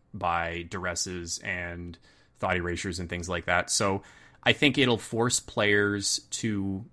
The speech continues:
maybe respect the combo a little bit more. Um, you know, I mean, I guess if you're on the ladder, it doesn't really matter. Like, who cares? You run into a combo, you scoop 'em up, and you go to the next game. Um, but particularly in tournaments, I would say that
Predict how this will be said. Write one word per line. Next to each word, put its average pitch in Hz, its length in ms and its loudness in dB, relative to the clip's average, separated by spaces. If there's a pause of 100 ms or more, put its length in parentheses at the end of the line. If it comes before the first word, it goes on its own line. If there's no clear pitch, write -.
maybe 104 260 2
respect 98 520 -2
the 127 80 0
combo 139 360 2
a 139 40 2
little 143 220 0
bit 143 140 -2
more. 131 400 -2 (640)
Um, 87 600 0 (440)
you 127 140 2
know, 95 260 2
I 107 100 2
mean, 107 140 2
I 104 40 2
guess - 180 4
if 98 80 -6
you're 95 80 0
on 98 80 0
the 87 60 -2
ladder, 87 320 0
it - 60 -6
doesn't 95 200 -6
really 90 200 -4
matter. 107 380 2 (120)
Like, 90 240 -6
who 113 100 -4
cares? 98 340 2
You 92 80 -2
run 92 120 2
into 90 140 -2
a - 20 -10
combo, 92 280 0
you 92 140 0
scoop - 260 0
'em 90 120 -4
up, 87 160 -2
and 90 80 -4
you 85 40 -6
go 87 100 -2
to 87 60 -2
the 90 60 -4
next 90 220 -4
game. 98 320 -2 (440)
Um, 101 280 4
but 113 260 2
particularly 135 560 0
in 90 80 -6
tournaments, 95 640 -2 (140)
I 98 60 0
would 90 180 -4
say 92 280 2
that 90 200 -4